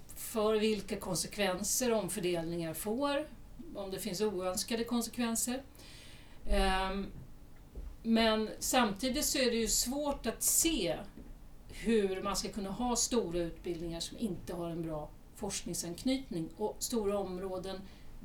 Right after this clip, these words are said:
där forskningen inom de områden inte har en utbildningsanknytning heller. Så att, eh, men, eh, jag tror att det var du som sa det efter seminariet vi hade. Eh, varför är vi så pessimistiska? Varför kan vi inte begära mer pengar?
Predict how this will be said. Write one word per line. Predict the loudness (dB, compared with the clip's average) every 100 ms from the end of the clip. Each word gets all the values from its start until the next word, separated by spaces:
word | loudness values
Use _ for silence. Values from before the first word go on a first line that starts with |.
| -4
där | -2
forskningen | 0 0 0 -2 0 4 6 6 4 2
inom | 2 2 2
de | 2 2
områden | 2 0 0 -2
inte | -2 -4 -4 -6
har | -2 -2
en | 0 0
utbildningsanknytning | 0 -2 -6 -4 -6 -6 -2 -2 -4 -10 -12 -2 0 0 -4 -2
heller. | 0 0 -4 -10 -14 -16 -16 -18 -16 -16 -16 -14 -14 -14 -14 -14 -6
Så | -2
att, | 0 6
eh, | 10 12 10 8 -2 -10 -14 -14 4
men, | 8 10 8 2 -10 -14 -10 -10 -10 -4
eh, | 0 0 0 -2
jag | 2
tror | 2
att | 2
det |
var | 2
du | 2 2
som | 0
sa | 0 -2
det | -2
efter | -6 -6 -4 -4
seminariet | -2 -2 2 2 2 -2
vi | -6
hade. | -6 -8 -10
Eh, | -8 -6 -4 -6 2
varför | 4 4 2
är | 0
vi | 0
så | -2
pessimistiska? | -2 0 2 2 2 0 0 -2
Varför | -2 -4
kan | -6 -4
vi | -4
inte | -4
begära | -4 -2 -2 -2
mer | -4
pengar? | -4 -4 -2 -4